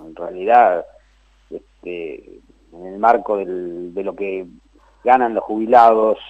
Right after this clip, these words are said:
de lo que ganan los mismos trabajadores, que están la mayoría por debajo de la línea de pobreza, la gente que ha perdido el trabajo, la cantidad de, bueno, de, de sectores, de, de, de pymes, etcétera, que cierran, etcétera,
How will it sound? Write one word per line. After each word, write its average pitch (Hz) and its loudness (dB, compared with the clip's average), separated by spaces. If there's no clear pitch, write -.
de 107 -6
lo 107 -6
que 117 -2
ganan 135 4
los 104 -4
mismos 131 -2
trabajadores, 113 4
que 101 -10
están 104 -4
la 92 -2
mayoría 104 0
por 98 0
debajo 107 0
de 92 -2
la 92 -4
línea 104 -6
de 87 -4
pobreza, 113 0
la 117 0
gente 139 -4
que 151 4
ha - 2
perdido 131 4
el 107 0
trabajo, 127 6
la 104 -2
cantidad 107 2
de, 95 0
bueno, 98 0
de, 82 -12
de 87 -20
sectores, 101 -4
de, 101 -4
de, 90 -14
de - -8
pymes, 127 -2
etcétera, 110 -6
que - -12
cierran, 113 2
etcétera, 135 -6